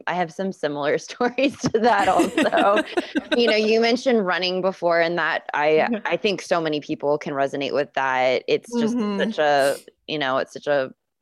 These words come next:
Speaker 1: um, fundamental way to
Speaker 2: Yeah.
Speaker 1: move our bodies and diet culture. And that
Speaker 2: We
Speaker 1: for
Speaker 2: think it's,
Speaker 1: me,
Speaker 2: like, the gold standard.
Speaker 1: I
Speaker 2: It's,
Speaker 1: think
Speaker 2: like,
Speaker 1: it's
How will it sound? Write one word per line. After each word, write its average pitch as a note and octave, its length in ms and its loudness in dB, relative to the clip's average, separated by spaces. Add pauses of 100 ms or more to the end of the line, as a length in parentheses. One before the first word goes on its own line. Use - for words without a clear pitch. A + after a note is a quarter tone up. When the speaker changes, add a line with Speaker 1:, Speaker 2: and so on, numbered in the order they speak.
(120)
Speaker 1:
um, C3 480 -8 (300)
fundamental C3+ 800 -4 (380)
way C#3+ 240 -6
to C3+ 80 -2
Speaker 2:
Yeah. C3+ 60 -6
Speaker 1:
move C3+ 140 -4
our C#3 100 2
bodies A#2+ 480 -2
and C3+ 120 -8
diet B2+ 380 -2
culture. C3 480 -4
And B2 260 -6 (1040)
that G#3+ 300 0
Speaker 2:
We G3 100 -2
Speaker 1:
for A3 60 0
Speaker 2:
think A#3 160 2
it's, G3 120 0
Speaker 1:
me, A3+ 60 2
Speaker 2:
like, A3 200 2
the A#3+ 80 2
gold G3 360 2
standard. E3+ 520 0
Speaker 1:
I D#3+ 40 2
Speaker 2:
It's, G#3 100 2
Speaker 1:
think A#3+ 60 0
Speaker 2:
like, B3 120 0
Speaker 1:
it's - 60 -12